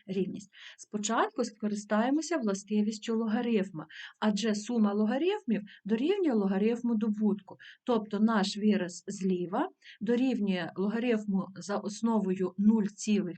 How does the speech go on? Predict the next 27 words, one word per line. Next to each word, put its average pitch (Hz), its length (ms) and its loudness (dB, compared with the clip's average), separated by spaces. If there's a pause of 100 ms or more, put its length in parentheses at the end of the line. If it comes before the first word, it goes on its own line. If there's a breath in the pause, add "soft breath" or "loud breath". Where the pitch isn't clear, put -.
п'ять, 175 320 -4 (420 loud breath)
е, 165 120 -6
деся-, 151 400 -6
п'яти 214 320 0
десятих, 370 640 2 (400 loud breath)
е, 202 180 0
добутку 277 640 4
синуса 196 600 0
вісімнадцять 262 760 -2
градусів 320 640 2
і - 20 -8
синуса 285 600 0
п'ятдесяти 180 760 -6
чотирьох 190 560 -4 (200)
градусів. 185 480 -6 (440 loud breath)
А 185 80 -6
тепер 220 580 0
давайте 240 460 -2
ми 247 180 2
собі 233 320 -2
ось 214 280 -4
цей 226 260 0
вираз, 202 680 0
е, 180 80 -6
в 175 100 -12
дужках, 208 600 0 (400 loud breath)
е, 190 60 -4